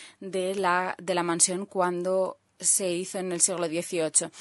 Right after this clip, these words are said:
Era una gran, gran fortuna basada en la compra de las tierras monásticas secularizadas. Otro ejemplo es, eh,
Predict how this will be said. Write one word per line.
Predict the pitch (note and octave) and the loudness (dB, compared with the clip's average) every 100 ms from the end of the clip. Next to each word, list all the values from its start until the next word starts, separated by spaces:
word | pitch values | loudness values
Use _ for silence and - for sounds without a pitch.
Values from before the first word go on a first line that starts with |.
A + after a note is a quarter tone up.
| - - - | -16 -12 0
Era | F#3+ | 4
una | F3+ E3 | 6 6
gran, | G3+ D4+ C4 | 8 8 8
gran | G3+ F#3 | 8 6
fortuna | F#3 E3 F3 F#3 B3+ D#4 - - - | 4 0 -2 0 0 -2 -10 -16 0
basada | F#3 F3 - A3+ G#3+ A3 A3 _ | 6 6 8 6 8 6 4 _
en | G3+ G3+ A#3 B3 - _ _ _ _ | 2 2 2 -2 -10 _ _ _ _
la | - A3+ A3+ | 0 6 6
compra | - F#3+ F#3 F#3+ A3 A3+ | 8 6 6 8 10 10
de | F#3+ F#3+ G#3+ | 10 8 8
las | A3+ A#3+ - | 8 8 6
tierras | - F3+ - G3+ G3+ | 2 2 4 4 4
monásticas | G3+ G3+ D#4+ - C#4 - C4 | 2 6 6 6 2 4 4
secularizadas. | A#3+ G#3 F#3 E3 E3+ F#3+ E3+ D#3+ - - - | 4 4 4 4 4 4 6 4 0 -6 -2
Otro | A#3 B3 | 4 4
ejemplo | A#3 C#4+ D4+ C#4 G3 C4 - - | 6 6 6 6 4 4 -2 -12
es, | - F3+ F3+ - - | -4 0 2 2 2
eh, | D3+ E3 D3 | 0 0 -2